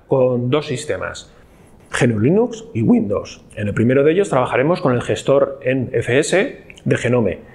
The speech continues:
y en el segundo caso trabajaremos las utilidades E F S y BitLocker. El almacenamiento en red lo vamos a ver gracias a el Open Media Vault. Hemos dicho antes que era una distribución que nos va a simular en el,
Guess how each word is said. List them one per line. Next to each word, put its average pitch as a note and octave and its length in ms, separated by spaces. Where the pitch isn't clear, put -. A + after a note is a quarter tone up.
y A2 60
en G#2 60
el G2+ 60
segundo A2 340
caso F#3 480
trabajaremos B2 540
las B2+ 140
utilidades A2+ 560
E A2 120
F A#2+ 200
S A3 500
y C3 120
BitLocker. G#2+ 540
El C#3 100
almacenamiento B2+ 680
en C3 80
red G3 180
lo E3 100
vamos D#3 300
a D#3 60
ver F#3 400
gracias E3 640
a E3 280
el C3 80
Open C3+ 220
Media B2 220
Vault. F2 260
Hemos A2+ 440
dicho A#2 280
antes D#3+ 240
que D3 60
era E3 240
una B2+ 140
distribución B2 920
que G#2+ 600
nos A2 220
va C3+ 140
a A2+ 40
simular A2+ 440
en G#2 100
el, F#2+ 320